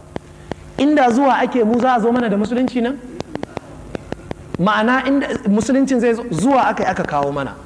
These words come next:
Mu ma mu je mu shigar. A je a tara bare-bari a ƙauye dattawa a gaishe su a girmama su.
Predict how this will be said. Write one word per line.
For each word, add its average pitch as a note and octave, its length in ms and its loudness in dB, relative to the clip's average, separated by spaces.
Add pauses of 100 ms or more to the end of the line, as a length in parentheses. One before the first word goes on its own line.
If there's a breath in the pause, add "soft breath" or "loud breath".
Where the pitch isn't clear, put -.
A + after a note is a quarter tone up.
(300)
Mu G3 100 0
ma G#3 140 0
mu F3 140 0
je C#3+ 200 -2
mu D3 100 -2
shigar. A2 320 -4 (420)
A G#2 60 -8
je F3 120 -2
a E3+ 120 2
tara E3 320 0
bare-bari C#3 500 0
a - 140 -8
ƙauye C#3+ 440 0
dattawa B2 540 0
a A#2 80 -6
gaishe D#3+ 460 0
su - 120 -8
a - 120 -6
girmama F3+ 560 0
su. - 120 -12